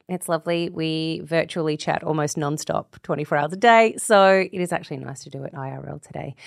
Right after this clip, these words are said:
So, yeah, we're gonna give you a little idea of what it is to be on Team Quickie because you, you're a part of it anyway. You guys feed in story ideas to us all the time, which we're so appreciative of.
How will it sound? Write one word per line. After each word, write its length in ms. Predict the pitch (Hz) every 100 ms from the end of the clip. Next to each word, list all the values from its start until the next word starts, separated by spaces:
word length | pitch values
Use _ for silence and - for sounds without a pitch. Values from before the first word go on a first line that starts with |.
| - - - - _ _ -
So, 140 | -
yeah, 380 | 311 339 453 202
we're 160 | 202 262
gonna 180 | 320
give 140 | 311 294
you 100 | 262
a 20 |
little 280 | 226 220 208
idea 360 | 208 202 190
of 120 | 190 190
what 120 | 180
it 120 | 170
is 340 | 175 165 - - -
to 580 | - 175 170 170 170
be 200 | - 175
on 140 | 175 170
Team 220 | 180 170
Quickie 260 | 180 160 165
because 320 | 139 185 156
you, 340 | 196 269 240 180
you're 180 | 220
a 60 | 160
part 240 | 165 165
of 120 | 165 151
it 80 |
anyway. 540 | 156 175 143 120 139 -
You 140 | 170
guys 420 | 175 180 175 - -
feed 240 | - 165 160
in 160 | 156
story 400 | 151 165 160 160
ideas 380 | 156 151 156 151
to 120 | 156
us 160 | 139 143
all 80 | 139
the 60 |
time, 380 | 139 - 156 156
which 120 | 156
we're 120 | -
so 480 | - - - - 185
appreciative 640 | 185 - 151 - 147 151 143
of. 340 | 143 147 -